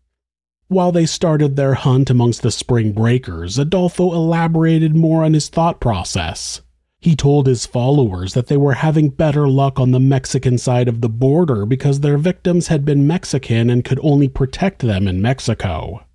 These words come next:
They needed an American whose soul could work for them on the other side.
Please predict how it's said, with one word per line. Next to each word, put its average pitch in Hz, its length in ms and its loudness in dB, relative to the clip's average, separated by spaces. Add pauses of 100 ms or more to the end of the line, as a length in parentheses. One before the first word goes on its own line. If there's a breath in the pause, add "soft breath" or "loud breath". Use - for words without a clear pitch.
(240)
They 160 260 4
needed 156 340 2
an 147 120 4
American 143 720 2
whose 139 240 2
soul 156 420 0
could 143 300 -2
work 151 240 -2
for 170 160 -2
them 117 240 2
on 117 140 2
the 131 120 4
other 87 280 -6
side. 104 680 -2